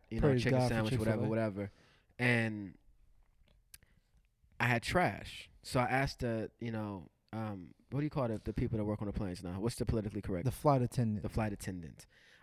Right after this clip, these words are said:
Speaker 1: I asked
Speaker 2: You about
Speaker 1: him
Speaker 2: to say stewardess?
Speaker 1: Yeah, I was about to, low key.
Speaker 2: That's sexist, my brother.
Speaker 1: Is it?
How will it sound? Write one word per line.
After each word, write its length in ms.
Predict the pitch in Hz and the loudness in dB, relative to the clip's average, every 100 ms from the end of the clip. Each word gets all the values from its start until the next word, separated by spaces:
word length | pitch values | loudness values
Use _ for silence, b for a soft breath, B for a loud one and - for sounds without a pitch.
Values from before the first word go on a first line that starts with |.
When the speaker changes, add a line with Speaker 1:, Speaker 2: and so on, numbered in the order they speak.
| - | 2
Speaker 1:
I 60 | 120 | 6
asked 320 | 123 127 - | 6 4 8
Speaker 2:
You 80 | 156 | 10
about 100 | 147 | 10
Speaker 1:
him 40 | |
Speaker 2:
to 60 | 131 | 10
say 140 | 123 | 6
stewardess? 640 | 110 156 156 160 156 - - | 6 8 8 6 2 -4 -2
Speaker 1:
Yeah, 240 | 127 117 | 4 6
I 40 | 113 | 6
was 80 | 107 | 4
about 240 | 117 117 | 2 2
to, 180 | 135 113 | 0 0
low 140 | 113 | 0
key. 160 | - 113 | 0 2
Speaker 2:
That's 200 | 117 - | 4 12
sexist, 380 | 180 160 - 117 | 12 12 8 4
my 140 | 123 | 8
brother. 340 | 113 139 139 151 | 12 12 10 8
Speaker 1:
Is 160 | 165 | 8
it? 200 | 392 480 | 8 6